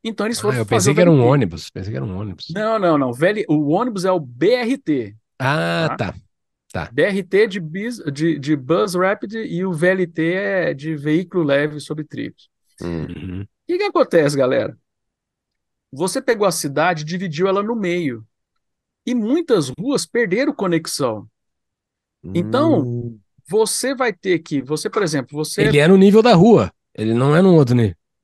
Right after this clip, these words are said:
Speaker 1: Alguns lugares é acima do nível, mas ele interrompe a mobilidade daquelas ruas. Entendeu?
Speaker 2: Entendi.
Speaker 1: Tem fotos na internet, depois vocês procuram, tem alguns lugares que é realmente no nível da rua, só que ele faz aqueles,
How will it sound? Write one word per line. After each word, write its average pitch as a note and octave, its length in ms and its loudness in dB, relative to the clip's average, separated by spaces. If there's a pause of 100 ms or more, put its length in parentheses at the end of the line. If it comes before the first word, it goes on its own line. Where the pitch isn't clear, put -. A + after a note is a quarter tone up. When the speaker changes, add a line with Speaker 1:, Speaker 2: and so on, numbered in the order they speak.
(1500)
Speaker 1:
Alguns D#3 500 -2
lugares D#3+ 400 0
é D3+ 60 0
acima C3 480 -4
do D3 140 -4
nível, E3 500 -2
mas F#3 540 -2
ele E3+ 280 -4
interrompe A3+ 720 -4 (100)
a D3 120 -4
mobilidade C#3+ 760 -2
daquelas C#3+ 460 -6
ruas. G3 440 -4 (1040)
Entendeu? B2+ 600 -2
Speaker 2:
Entendi. A2+ 320 4
Speaker 1:
Tem D3 80 4
fotos D3+ 240 0
na C3+ 80 -4
internet, C#3 360 -8
depois D3 240 -6
vocês D3+ 140 -10
procuram, E3+ 420 -4 (180)
tem D3+ 100 -2
alguns E3 240 0
lugares D3 280 -2
que - 80 -8
é F3 60 0
realmente D#3 300 -2
no D3 80 -2
nível C#3 200 -4
da D#3+ 120 -2
rua, F3 260 -6
só F3 160 -4
que E3 140 -4
ele D#3+ 80 -2
faz D3 260 -4
aqueles, C3+ 560 -6